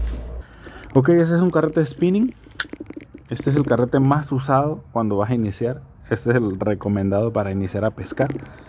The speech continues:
Este es el freno que frena la bobina. Este es el que abre para que el, salga disparado. Es un tipo de,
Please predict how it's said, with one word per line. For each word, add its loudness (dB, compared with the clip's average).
Este 2
es 4
el 2
freno 2
que -6
frena 0
la 0
bobina. 2
Este -2
es 2
el 2
que -2
abre 0
para 0
que -4
el, -6
salga 0
disparado. 0
Es -8
un -2
tipo 2
de, -2